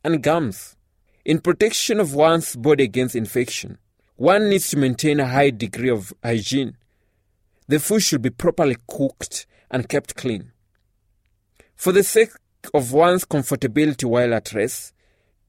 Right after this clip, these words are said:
eat the smallest amount of food at night. Feeding to one's sas-, satisfaction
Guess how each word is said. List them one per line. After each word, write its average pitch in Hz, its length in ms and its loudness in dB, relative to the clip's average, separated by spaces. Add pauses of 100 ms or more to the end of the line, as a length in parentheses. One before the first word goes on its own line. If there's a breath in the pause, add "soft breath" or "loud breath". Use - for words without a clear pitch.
(300)
eat 233 380 0
the 151 100 4
smallest 165 540 2
amount 139 400 2
of 120 100 -2
food 123 400 -4
at 117 220 -4
night. - 380 -8 (1000)
Feeding 247 420 -2
to - 120 -4
one's 147 280 4
sas-, - 420 -4
satisfaction 135 920 -2